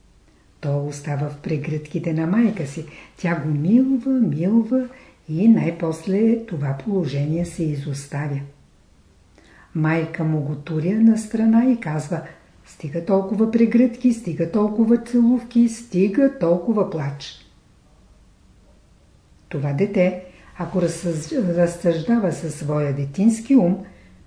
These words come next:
никога няма да разбере онези подбудителни причини на майка си,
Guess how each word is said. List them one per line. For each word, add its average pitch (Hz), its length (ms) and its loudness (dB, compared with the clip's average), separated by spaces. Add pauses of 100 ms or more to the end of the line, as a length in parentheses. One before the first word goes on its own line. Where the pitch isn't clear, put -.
(260)
никога 151 600 -2
няма 190 380 4
да 170 180 -2
разбере 165 540 0
онези 165 480 -4
подбудителни 175 920 2
причини 226 460 4
на 214 140 2
майка 240 380 0
си, 175 260 -6